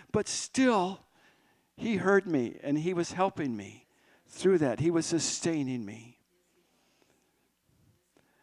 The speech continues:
And, uh, and, you know, it was after this that I learned a lot of the lessons that He was preparing me to learn. A-, a-, and, uh,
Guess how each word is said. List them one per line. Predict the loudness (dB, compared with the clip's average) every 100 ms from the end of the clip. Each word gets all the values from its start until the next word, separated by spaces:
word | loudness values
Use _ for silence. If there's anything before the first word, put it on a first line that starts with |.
| _ _ _
And, | -6 -2 0 0
uh, | 2 2 0 0 -8 _ _ _ _ -4
and, | 0 0 4
you | 4
know, | 4 2
it | 2
was | 2 2
after | 0 0 -4
this | -2 -2 -4 -6
that | -4
I | -2 -2
learned | -2 -2 -2 -4
a |
lot | -6 -6 -6
of | -6
the | -6
lessons | -4 -4 -6 -8 -8 -8
that | -8 -10
He | -10 -8 -8 -10 _
was | -12 -12
preparing | -12 -12 -10 -10 -8 -8
me | -10 -10
to | -12
learn. | -10 -10 -10 -14 -20 _ _ _ _ _ _ _
A-, | -12 -10 -8
a-, | -8 -6
and, | -6 -6 -6 -6
uh, | -6 -6 -8